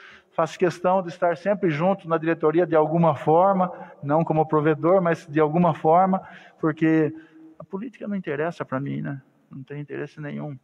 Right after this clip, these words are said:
Desculpe, vocês são políticos, nós precisamos de vocês, mas pra mim não, pra mim não, pra mim, é, eu tenho outra, outra pegada. O meu negócio é ajudar quem for necess-, pra, pra quem, quem precisa e fazer tudo aquilo que eu possa fazer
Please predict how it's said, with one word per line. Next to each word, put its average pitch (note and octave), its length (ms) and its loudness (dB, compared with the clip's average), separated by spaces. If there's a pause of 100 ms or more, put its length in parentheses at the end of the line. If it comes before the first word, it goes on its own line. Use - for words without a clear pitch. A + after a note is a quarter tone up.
Desculpe, E3 440 -14
vocês D3 340 -8
são D#3 200 -2
políticos, D#3 520 -6
nós C#3+ 180 -4
precisamos D#3 560 0
de D3 80 -2
vocês, D#3 480 2 (300)
mas F3+ 120 -2
pra G#3+ 120 0
mim A#3 100 2
não, F#3 300 0
pra D3+ 180 -6
mim F#3+ 140 -12
não, E3+ 180 -6
pra D#3 160 -10
mim, F3 400 -16
é, D3 340 -16
eu D3 140 -8
tenho D#3 280 -8
outra, C#3+ 380 -6
outra D3+ 240 -4
pegada. B2 400 0
O C3+ 40 -2
meu D3 100 -2
negócio D3 340 -2
é D#3 40 2
ajudar D3 440 -2 (440)
quem C#3+ 160 -4
for C#3 200 0
necess-, B2+ 480 -2
pra, B2 140 -8
pra D3 220 -4
quem, F3 340 0 (260)
quem E3+ 140 2
precisa G3 560 0 (540)
e D3+ 40 -8
fazer D#3 380 0
tudo G#3+ 260 -4
aquilo G3 340 -2
que F#3 60 -4
eu F#3 80 0
possa E3 360 0
fazer C3 420 -2